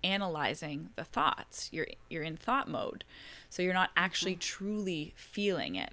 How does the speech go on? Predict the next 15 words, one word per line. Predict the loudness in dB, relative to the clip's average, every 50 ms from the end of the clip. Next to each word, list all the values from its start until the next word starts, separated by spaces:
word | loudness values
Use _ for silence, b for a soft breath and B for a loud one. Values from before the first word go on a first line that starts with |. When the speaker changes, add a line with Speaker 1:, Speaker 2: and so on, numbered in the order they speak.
| -2 -2
Speaker 1:
And | 0 0 0
so, | 2 4 4 6 6 4 2 2
yes, | 2 4 4 4 2 0 0
maybe | 2 2 2 2 0 0
some | 0 -2 -2
talking | -2 -2 -2 -2 -2 -4 -6 -6 -6
helps | -6 -4 -4 -4 -4 -6 -4 -2 0 0 0 0 -2 -4
with | -6 -6 -6 -6 -10 -18 -20 -20 -20 -20 -20 -20 -10 -4
different | -2 -2 -2 0 -2 -6 -6 -4
clarity | -2 2 4 4 4 4 4 2 0 0
that | 0 0 0 0 2
opens | 2 2 2 0 -2 -4 -2 -2 -4 -4 -4
things | -4 -4 -4 -4 -2 0
up, | 0 0 0 -2 B B B B B B B B -2
but | 2 2 2 2